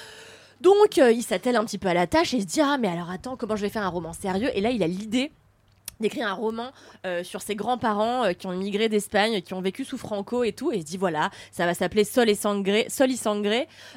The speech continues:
Euh, ça va être un roman hyper sérieux. » Et, euh, euh, bah, du coup, euh, la meuf qui m'a quitté, elle va bien s'en mordre les doigts. Euh, sauf que, évidemment, euh,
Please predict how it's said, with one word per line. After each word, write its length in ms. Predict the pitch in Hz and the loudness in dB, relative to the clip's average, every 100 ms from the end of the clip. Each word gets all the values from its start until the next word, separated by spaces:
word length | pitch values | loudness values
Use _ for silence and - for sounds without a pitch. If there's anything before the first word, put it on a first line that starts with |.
| 196 | -2
Euh, 200 | 180 180 | 0 2
ça 140 | 220 | 4
va 80 | 196 | 4
être 140 | 196 | 2
un 40 | 208 | -2
roman 460 | 185 214 202 190 190 | -2 -2 -2 -4 -6
hyper 320 | 269 233 226 | -6 -2 -2
sérieux. » 380 | - 202 190 214 | -2 -2 0 0
Et, 180 | 196 208 | 2 4
euh, 120 | 185 160 - - | 2 -2 -10 -2
euh, 160 | 175 | 0
bah, 160 | 170 196 | 4 2
du 100 | 185 | 2
coup, 220 | - 277 | 0 4
euh, 140 | 226 175 | 6 6
la 120 | 165 | 4
meuf 160 | 220 | 2
qui 120 | - 214 | 0 -2
m'a 100 | 175 | -2
quitté, 220 | 190 233 | 0 0
elle 80 | 214 | 0
va 80 | |
bien 180 | 175 285 | 0 -2
s'en 160 | 262 214 | -2 0
mordre 240 | 214 240 | 0 0
les 100 | 208 | -2
doigts. 260 | 190 160 170 - - - - 202 | 0 -2 -4 -12 -20 -20 -10 -4
Euh, 240 | 185 175 | -2 0
sauf 300 | - 285 277 | -2 -4 -4
que, 260 | - 262 285 - | -2 0 0 0
évidemment, 640 | 190 190 202 202 214 214 - | 0 2 4 4 2 0 -2
euh, 320 | 165 160 151 | -2 -2 -4